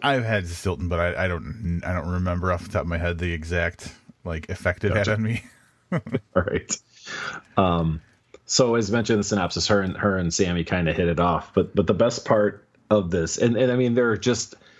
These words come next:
Speaker 2: <sighs> like every Christopher Moore book, I, I'm, I'm never, like, really in love with the story, but I'm in love with the characters and the interaction.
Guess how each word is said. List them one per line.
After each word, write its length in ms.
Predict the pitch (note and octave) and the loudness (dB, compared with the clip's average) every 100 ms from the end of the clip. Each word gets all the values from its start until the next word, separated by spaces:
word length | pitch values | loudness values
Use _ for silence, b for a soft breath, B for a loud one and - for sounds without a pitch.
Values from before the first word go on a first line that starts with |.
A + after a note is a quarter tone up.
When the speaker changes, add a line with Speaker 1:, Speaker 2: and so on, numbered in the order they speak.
| B B B B | B B B B
Speaker 2:
<sighs> 300 | B B B | B B B
like 200 | G#2+ A2 | 0 0
every 260 | - A#2+ D#3+ | 0 2 2
Christopher 480 | - C#3 - - G#2 | 2 0 2 0 2
Moore 260 | F#2 F#2 | 2 0
book, 400 | F2 - - - - | 0 -2 -4 -8 -2
I, 160 | F#2+ - | -2 2
I'm, 300 | G#2+ G#2 G#2 | 2 2 0
I'm 200 | A#2 B2 | 0 2
never, 460 | A#2 C3+ D3+ D#3 B2+ | 2 0 2 2 2
like, 280 | G2+ F2+ - | 2 -2 0
really 300 | F2+ F#2+ F#2+ | 2 2 2
in 260 | - F2+ E2+ | 0 0 2
love 500 | E2 D2+ E2 F#2+ G2+ | 2 2 2 2 2
with 160 | G2 | 2
the 100 | G2 | 2
story, 500 | E2 - - E2+ F#2+ | -2 0 0 2 2
but 120 | F#2+ E2 | 2 2
I'm 160 | D#2+ | 2
in 80 | E2 | 0
love 300 | D2 E2+ F2 | 2 0 2
with 80 | F#2 | 0
the 60 | - | -2
characters 640 | - E2+ G2+ C#3 C#3 A2+ | 0 0 2 2 2 2
and 100 | F2 | 2
the 80 | F2+ | 2
interaction. 720 | F2+ D2+ F2+ - D3+ D#3+ | 0 0 -2 0 0 0